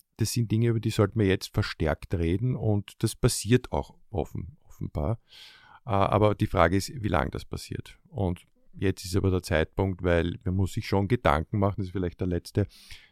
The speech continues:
letzte Satz dazu, und, ähm, dass man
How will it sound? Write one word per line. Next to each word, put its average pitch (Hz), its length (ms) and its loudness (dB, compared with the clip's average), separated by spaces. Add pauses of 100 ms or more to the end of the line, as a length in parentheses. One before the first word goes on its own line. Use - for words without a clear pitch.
letzte - 240 -4
Satz - 300 -4
dazu, 87 400 2
und, 98 420 -2 (560)
ähm, 92 440 0
dass 92 220 2
man 95 400 0